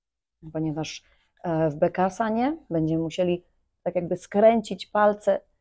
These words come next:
e, dłoni do, e, do przodu, będziecie widzieli.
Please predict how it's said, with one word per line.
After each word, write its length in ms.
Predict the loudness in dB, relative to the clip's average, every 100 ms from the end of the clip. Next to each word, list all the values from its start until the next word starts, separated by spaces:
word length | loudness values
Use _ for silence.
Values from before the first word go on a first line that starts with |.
| _ -2
e, 420 | 0 2 2 0 -4
dłoni 480 | 2 4 6 4 2
do, 580 | 6 8 10 8 6 0
e, 680 | -2 -2 -2 -2 -4 -6 0
do 100 | 0
przodu, 460 | 2 0 2 2
będziecie 420 | 0 -4 -4 -6 -10
widzieli. 540 | -4 -2 0 -2 -4